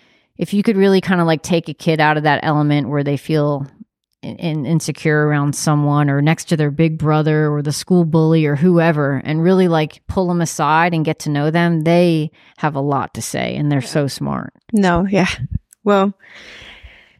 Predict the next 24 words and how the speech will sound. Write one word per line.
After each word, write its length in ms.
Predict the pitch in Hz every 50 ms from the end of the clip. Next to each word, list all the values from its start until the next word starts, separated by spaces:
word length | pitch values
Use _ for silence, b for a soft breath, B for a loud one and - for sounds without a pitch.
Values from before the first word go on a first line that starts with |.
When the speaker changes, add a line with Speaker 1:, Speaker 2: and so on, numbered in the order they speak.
| _ _ _ _ _ _ _ -
Speaker 2:
Erin, 300 | 226 247 254 262 254 240
thank 200 | 247 247 240 247
you 60 | 262
so 200 | - - 247 240
much. 500 | 240 254 269 247 - - - - - -
Um, 560 | - - 220 208 208 202 202 196 196 196 208
just 320 | - 220 226 - - -
one 160 | - 226 226 233
last 320 | 220 214 220 208 - -
thought. 240 | - 214 214 247 247 214
I 60 | 202
mean, 380 | 202 202 196 190 185 190 202 - _ _ _
any 260 | - 185 208 226 233
closing 360 | 226 - 226 220 214 226 214
comments 600 | 190 - 208 208 220 233 240 240 - - - -
that 100 | - 233
you 120 | 233 233 240
have 420 | 214 233 240 233 240 247 247 226
that 100 | 214 202
you 160 | 185 180 190
wanna, 420 | 202 202 202 196 190 180 180 180 -
that 100 | 180 180
you 140 | 175 175 180
said 320 | - - 196 180 180 175